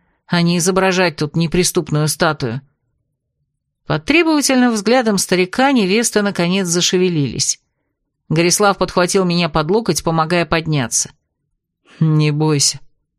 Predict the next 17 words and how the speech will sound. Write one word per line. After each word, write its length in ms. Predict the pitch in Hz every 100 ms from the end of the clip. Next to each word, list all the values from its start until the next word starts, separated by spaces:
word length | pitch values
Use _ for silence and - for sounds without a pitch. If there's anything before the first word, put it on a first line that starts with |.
| _
шепнул 440 | - - 175 190 180
он 140 | 165
насмешливо. 680 | 170 165 185 160 147 131 120 _ _ _ _ _ _
«Мой 340 | 143 131 135 147
брат 380 | 135 139 156
не 120 | 160 160
кусается». 960 | 170 170 - 135 135 131 - 139 143 _ _ _ _ _ _ _ _ _ _ -
Эту 320 | 220 254 277
ремарку 520 | 262 262 294 294 233
я 240 | 226 240
едва 380 | 233 226 220 226
услышала, 680 | 226 - 233 208 - 127 131 - _ _
всё 240 | - - 196
внимание 540 | 190 185 233 226 185
ухлопав 460 | 170 214 202 185 -
на 160 | 185
ворона. 420 | 180 151 120 120